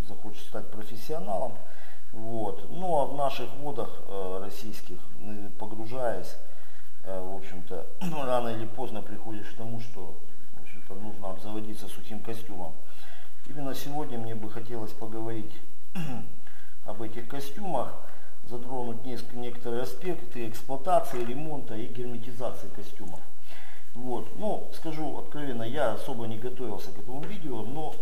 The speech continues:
<clears throat> его сделать меня попросили мои коллеги. Вот. Для того, чтобы, ну, как бы актуально отвечать на некоторые вопросы. Вот. Я взял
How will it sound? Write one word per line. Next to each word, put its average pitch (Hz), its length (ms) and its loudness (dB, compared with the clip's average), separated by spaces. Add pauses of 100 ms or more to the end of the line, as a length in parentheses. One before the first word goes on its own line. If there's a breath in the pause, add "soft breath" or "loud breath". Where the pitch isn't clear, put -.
(140)
<clears throat> 135 500 0
его 123 240 0
сделать 113 380 0
меня 110 120 0
попросили 113 540 0
мои 104 220 0
коллеги. 143 420 0 (920)
Вот. 110 440 0 (480 loud breath)
Для 113 140 0
того, 139 440 0
чтобы, 117 420 0
ну, 151 240 0
как - 160 0
бы 95 260 0 (240)
актуально 123 380 0
отвечать 110 420 0
на 107 60 0
некоторые 110 420 0
вопросы. 117 640 0 (600 loud breath)
Вот. 117 240 0
Я 156 120 -2
взял 139 380 0